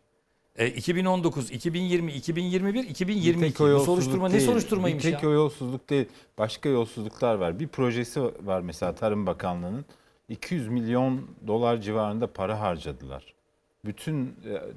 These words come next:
Speaker 2: Türkiye'ye istasyonlar diktiler. Yani o istasyon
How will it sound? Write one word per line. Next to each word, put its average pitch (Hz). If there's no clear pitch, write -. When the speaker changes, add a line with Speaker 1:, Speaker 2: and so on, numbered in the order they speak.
Speaker 2:
Türkiye'ye 117
istasyonlar 120
diktiler. 85
Yani 92
o 123
istasyon 123